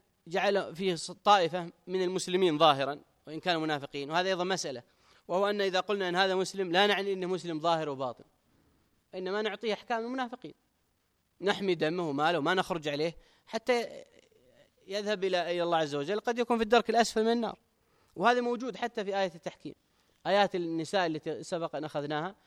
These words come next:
قال عز وجل: "ألم تر إلى الذين يزعمون أنهم آمنوا بما أنزل إليك وما أنزل من قبلك يريدون"، ترى كل كلمة مرادة هنا، يريدون يعني عندهم إرادة جامحة،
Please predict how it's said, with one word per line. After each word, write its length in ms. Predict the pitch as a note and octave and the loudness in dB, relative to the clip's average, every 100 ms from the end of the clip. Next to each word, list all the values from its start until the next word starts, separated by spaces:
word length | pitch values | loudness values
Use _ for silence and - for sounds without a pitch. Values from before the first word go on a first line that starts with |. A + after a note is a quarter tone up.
| _ _ - | _ _ 0
قال 200 | F#3 F3+ | 4 4
عز 200 | E3+ D#3+ | 2 0
وجل: 260 | D#3 F3+ | -2 -4
"ألم 240 | F3+ F3+ F3 | -4 -4 -4
تر 320 | F3+ F3 F#3 _ _ _ _ _ E3 | -4 -4 -6 _ _ _ _ _ -10
إلى 200 | D#3+ F3 | -4 -2
الذين 340 | E3+ E3+ F3 | 0 0 0
يزعمون 520 | E3+ E3+ E3 E3 A2+ _ _ _ - | 0 0 -2 -4 -4 _ _ _ -8
أنهم 400 | F3 E3 E3+ F#3+ _ _ _ - | -4 -2 -2 -6 _ _ _ -2
آمنوا 340 | F3 F3+ D#3+ | 0 0 -2
بما 220 | D#3 E3+ E3 | -2 -2 -2
أنزل 180 | D3 | -2
إليك 300 | C#3+ D#3+ F#3 | -2 -2 -4
وما 180 | G3 F#3+ | 0 0
أنزل 260 | F3+ D#3+ D3+ | 2 0 -2
من 60 | |
قبلك 280 | D3 B2+ A#2 - | -2 -4 -4 -2
يريدون"، 760 | G3 A3+ A3+ G#3 F#3 C#3 A#2+ - _ _ _ _ _ _ _ _ _ _ _ _ _ _ | 2 2 2 2 2 0 -8 -18 _ _ _ _ _ _ _ _ _ _ _ _ _ _
ترى 180 | - E3+ | -8 -6
كل 180 | - G#3+ | -6 -4
كلمة 400 | G3+ G3+ G#3 G3+ | -2 2 2 2
مرادة 380 | G3 G3+ D3+ B2 | 6 6 6 2
هنا، 160 | A2+ | -8
يريدون 580 | G#2+ E3+ F#3+ E3+ D#3 A2 - _ _ | -2 2 2 0 -2 -4 -14 _ _
يعني 220 | C#3 D3+ E3+ | -8 -6 -2
عندهم 380 | A3+ G#3 G3+ | 0 2 2
إرادة 460 | F#3 F#3 G3+ D#3 C3+ | 6 10 10 8 0
جامحة، 600 | C3 F#3 E3+ C3+ A2+ | 2 4 4 0 -10